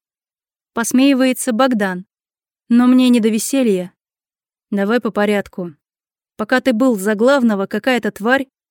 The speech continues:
выждала момент. Наняла хакера и с его помощью взломала мой компьютер. Вошла в базу, отправила наши денежки за границу, и мы оказались в дураках. Если всё верно, то где твоя хвалёная тройная защита данных?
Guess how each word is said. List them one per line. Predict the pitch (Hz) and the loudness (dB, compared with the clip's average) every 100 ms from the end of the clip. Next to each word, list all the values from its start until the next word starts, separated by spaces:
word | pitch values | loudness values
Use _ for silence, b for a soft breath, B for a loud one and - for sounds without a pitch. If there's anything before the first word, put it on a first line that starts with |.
| _ | _
выждала | 214 262 226 240 240 | 0 0 2 0 2
момент. | 247 254 214 175 - _ _ _ _ _ | 2 2 0 -6 -14 _ _ _ _ _
Наняла | - 233 247 226 202 | -2 2 2 2 -2
хакера | - 285 285 226 190 | 0 -2 0 -4 -4
и | - | -6
с | 208 | -4
его | 233 240 240 | -2 0 0
помощью | 285 285 277 - 269 | 2 2 2 -2 -4
взломала | 233 220 214 220 262 | -2 -2 0 0 0
мой | 240 226 | 0 -2
компьютер. | 226 269 262 233 - 190 _ _ _ _ _ - | 0 -2 0 -4 -4 -10 _ _ _ _ _ -6
Вошла | 240 - 254 220 | -6 -2 -2 -2
в | |
базу, | 185 262 254 208 185 _ _ _ | 0 0 0 -4 -10 _ _ _
отправила | 220 - 277 285 269 | -10 -2 2 2 2
наши | 247 247 - | 2 0 -2
денежки | 208 269 269 - 233 | 0 2 2 0 -4
за | 208 | -4
границу, | 202 208 208 214 - 277 - _ _ _ _ | -2 0 0 -2 -4 -6 -8 _ _ _ _
и | 254 | 2
мы | 262 285 | 4 2
оказались | 269 240 202 226 226 | 0 -2 -2 -4 -4
в | 208 | -2
дураках. | 208 226 254 240 190 - _ _ _ _ _ _ | -2 -2 -4 -6 -8 -10 _ _ _ _ _ _
Если | 240 269 277 285 | -2 -2 0 -4
всё | - 285 | -2 0
верно, | 294 320 294 277 | 2 4 2 0
то | 269 | -2
где | 220 214 294 | -2 0 -2
твоя | 233 226 233 247 | -2 -2 0 0
хвалёная | - 214 254 254 233 214 | -4 -2 0 0 0 -2
тройная | 214 247 247 226 202 | -4 0 0 0 -2
защита | 226 208 247 - | -4 -6 -6 -6
данных? | 240 254 214 190 175 | -2 0 0 -4 -10